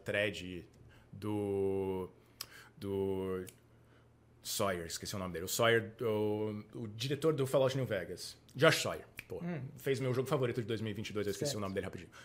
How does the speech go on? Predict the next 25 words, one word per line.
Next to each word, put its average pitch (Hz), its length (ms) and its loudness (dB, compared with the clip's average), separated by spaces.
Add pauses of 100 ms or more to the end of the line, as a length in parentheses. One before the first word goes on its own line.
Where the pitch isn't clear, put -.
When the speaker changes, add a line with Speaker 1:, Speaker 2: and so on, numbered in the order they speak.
Speaker 1:
Josh 147 220 6
Sawyer, 123 380 8
que 110 100 -2
é 110 60 6
o 107 40 2
diretor 104 220 0
do 95 80 -2
Pentiment, 135 520 2 (220)
de - 80 -14
Fallout 107 220 0
New 107 80 -4
Vegas, 120 320 4 (240)
ele 143 100 2
falou 139 260 6
que 127 360 0 (1120)
a, 131 680 8 (320)
o 147 120 2
declínio 190 600 4
de 147 300 2
R 135 160 6
P 135 140 2
Gs 117 240 0
no 123 80 0
final 123 220 0
do, 120 220 0